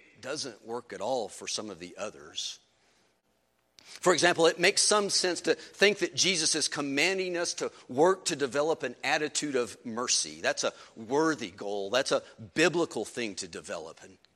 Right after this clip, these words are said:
biblical attitude to have. But I can't for the life of me figure out why Jesus would command me, command his disciples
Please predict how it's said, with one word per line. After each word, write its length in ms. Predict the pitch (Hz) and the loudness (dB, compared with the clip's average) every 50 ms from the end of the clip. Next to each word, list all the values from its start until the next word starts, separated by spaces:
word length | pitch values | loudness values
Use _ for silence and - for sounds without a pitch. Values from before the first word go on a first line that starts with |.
| _ | _
biblical 460 | - 156 147 131 120 - - 113 107 - | -6 -6 -4 -6 -8 -8 -10 -10 -8 -6
attitude 500 | 113 117 120 110 98 - - 107 98 82 | -6 -6 -6 -6 -6 -8 -10 -10 -10 -10
to 80 | 90 | -10
have. 480 | 85 - 95 87 76 71 73 80 - - - _ _ _ _ _ _ _ _ _ _ _ _ _ _ _ _ _ _ _ _ _ _ _ _ _ _ _ _ _ | -10 -8 -8 -8 -10 -12 -14 -16 -18 -20 -20 _ _ _ _ _ _ _ _ _ _ _ _ _ _ _ _ _ _ _ _ _ _ _ _ _ _ _ _ _
But 120 | 123 151 139 | -12 -10 -10
I 20 | |
can't 300 | 123 - - 214 208 - | -8 -6 -6 -6 -6 -8
for 100 | - - | -10 -8
the 100 | 190 147 | -4 -4
life 440 | 113 110 120 123 143 160 156 - - | -4 -2 0 0 0 0 -2 -4 -8
of 120 | 127 113 | -10 -8
me 160 | 110 123 120 113 | -8 -8 -8 -8
figure 320 | - - 127 117 127 120 | -8 -10 -6 -4 -2 -2
out 120 | 117 98 | -2 -2
why 180 | 117 117 107 98 - - - _ - 104 | -2 -2 -4 -4 -8 -14 -20 _ -18 -10
Jesus 520 | 98 - 123 147 185 190 165 190 170 - | -8 -6 -4 -4 -4 -4 -4 -4 -4 -4
would 160 | - 113 - - | -4 -6 -10 -10
command 640 | - - 98 98 98 107 131 151 151 135 113 101 | -12 -12 -10 -8 -6 -6 -4 -4 -4 -6 -6 -8
me, 300 | 92 98 107 131 139 123 | -10 -8 -6 -6 -6 -6
command 520 | 107 - - 107 95 104 131 151 160 156 131 | -8 -8 -10 -6 -2 0 0 0 0 -2 -4
his 200 | 123 147 135 - | -4 -4 -4 -4
disciples 640 | - 107 - - - 139 151 151 135 131 113 - | -2 0 2 4 4 4 2 2 2 -2 -4 -4